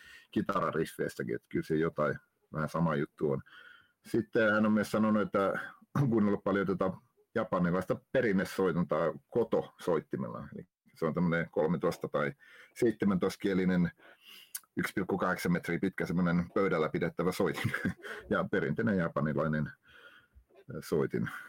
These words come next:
että tämmöistä kotomusiikkia. Sitten mikä on myös,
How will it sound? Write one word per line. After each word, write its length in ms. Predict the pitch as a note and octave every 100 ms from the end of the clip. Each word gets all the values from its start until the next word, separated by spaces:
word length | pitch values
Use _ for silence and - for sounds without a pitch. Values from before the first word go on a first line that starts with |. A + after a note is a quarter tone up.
| - -
että 180 | - C#2+
tämmöistä 300 | - C#2+ -
kotomusiikkia. 920 | - - D#2 C#2 - - - B1 - C#2+ _ _ _
Sitten 540 | - A#2 A2 A#2 A2+ G#2+ E2+ - _ _ _ _ _ _ -
mikä 320 | A2 - G#2+
on 140 | G2+
myös, 340 | G#2+ A2+ G2